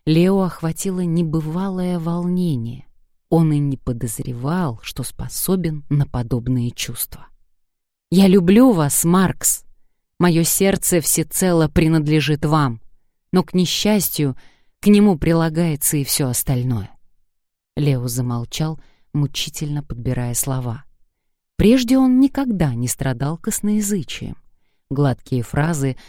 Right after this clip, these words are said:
сами собой слетали у него с языка. Но сейчас от его слов зависело слишком многое. «Знаю,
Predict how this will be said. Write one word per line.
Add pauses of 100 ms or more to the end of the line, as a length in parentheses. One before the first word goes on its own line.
(200)
сами
собой
слетали
у
него
с
языка. (760)
Но
сейчас (100)
от
его
слов
зависело
слишком
многое. (880)
«Знаю,